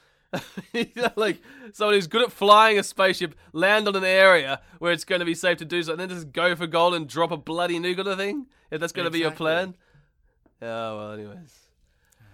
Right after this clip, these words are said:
Speaker 2: there it is.
Speaker 1: Yes.
Speaker 2: There it is.
Speaker 1: Yep.
Speaker 2: Ah, so where was I? Uh,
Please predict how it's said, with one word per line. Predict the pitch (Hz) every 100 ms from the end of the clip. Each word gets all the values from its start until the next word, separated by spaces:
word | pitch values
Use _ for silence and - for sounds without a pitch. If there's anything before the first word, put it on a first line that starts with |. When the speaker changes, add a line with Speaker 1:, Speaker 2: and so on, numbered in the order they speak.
| _
Speaker 2:
there | 107 104
it |
is. | 101
Speaker 1:
Yes. | 160 160 151 147 - - - - -
Speaker 2:
There | 120 120
it |
is. | 117 117
Speaker 1:
Yep. | 127 _ _ _ _ _ _ _
Speaker 2:
Ah, | 160 185 180 143 120 - - - _ _ _
so | - 147
where | 151 147
was | 135
I? | 120 90 _ _
Uh, | 160